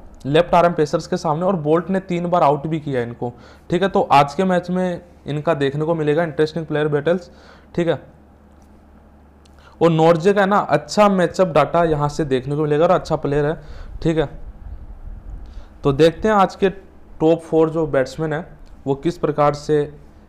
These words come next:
इनको खेलते हैं नॉर्जे को, ठीक है। अब देखो, एसटूएच की मैं बात कर लेता हूँ, दोनों ही टीमों ने तेरह तेरह मैच विन किए हैं, ठीक है। दिल्ली कैपिटल्स की मैं बात कर लेता हूँ यहाँ से, डेविड वार्नर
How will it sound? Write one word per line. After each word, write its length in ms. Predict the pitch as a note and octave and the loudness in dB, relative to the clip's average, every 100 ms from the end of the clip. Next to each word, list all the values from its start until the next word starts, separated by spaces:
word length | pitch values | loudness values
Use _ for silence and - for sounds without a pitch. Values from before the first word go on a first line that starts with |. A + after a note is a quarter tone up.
| - | -10
इनको 240 | C3+ C3+ | -6 -4
खेलते 400 | C#3+ C3+ B2 A#2+ | -2 -2 -4 -4
हैं 60 | D3+ | -4
नॉर्जे 320 | D3+ B2+ - | -2 -4 -4
को, 180 | C#3 E3 - - - - - | -4 -4 -8 -20 -20 -20 -8
ठीक 160 | D3+ D3 | -4 -4
है। 100 | B2 - - - - - - - - - - - - | -4 -8 -20 -20 -20 -20 -20 -20 -20 -20 -20 -20 0
अब 120 | F3 | 0
देखो, 200 | F3+ G3 | 2 4
एसटूएच 480 | E3+ D#3 - F3+ F3 | 4 4 0 -2 -2
की 100 | G3 | -2
मैं 120 | F#3 | 0
बात 240 | D#3+ D3+ D#3 | 2 2 2
कर 100 | E3 | 0
लेता 260 | D3 C#3+ | 0 0
हूँ, 160 | E3 F3 - - - - | -2 -4 -10 -20 -18 -8
दोनों 280 | C3+ D#3 F#3 | 0 2 2
ही 40 | |
टीमों 320 | F#3+ F#3 F3+ F3+ | 2 0 0 0
ने 160 | F#3 F#3 - - - - | 0 -4 -10 -20 -20 -2
तेरह 220 | D3 E3 | 2 2
तेरह 240 | E3+ E3+ E3 | 4 2 2
मैच 280 | D#3 D3 | 0 -4
विन 200 | C#3 D3+ | -6 -8
किए 220 | D3+ D#3 D3 | -6 -4 -4
हैं, 160 | E3+ - - - - | -8 -14 -20 -10 -4
ठीक 120 | D#3 | 0
है। 80 | C#3+ | 2
दिल्ली 280 | D3+ F#3+ | 2 2
कैपिटल्स 500 | G3+ G3 F#3+ F#3+ F#3 | 2 2 2 0 0
की 80 | - | 0
मैं 160 | F#3 F3+ | 0 4
बात 220 | D#3+ D#3+ | 4 4
कर 100 | - | 0
लेता 200 | E3 D#3 | 0 0
हूँ 120 | E3 | -2
यहाँ 200 | D#3+ D3+ | -2 -2
से, 220 | D#3 F#3 F#3 - - - - - - - - | -2 -4 -6 -8 -16 -18 -18 -18 -18 -14 0
डेविड 300 | D3+ F#3+ F#3 | 2 4 4
वार्नर 420 | E3+ D#3+ D#3+ C3+ | 4 4 2 -2